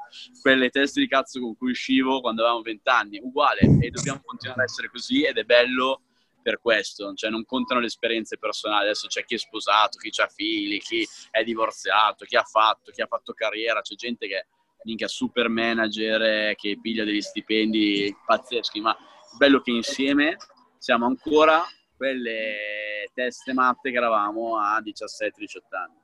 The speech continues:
E questa è la cosa più bella, e per me è un tesoro, davvero.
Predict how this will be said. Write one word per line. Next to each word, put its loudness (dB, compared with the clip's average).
E -6
questa 0
è 2
la -2
cosa -2
più -12
bella, -2
e -2
per 4
me 2
è 6
un 4
tesoro, -2
davvero. -8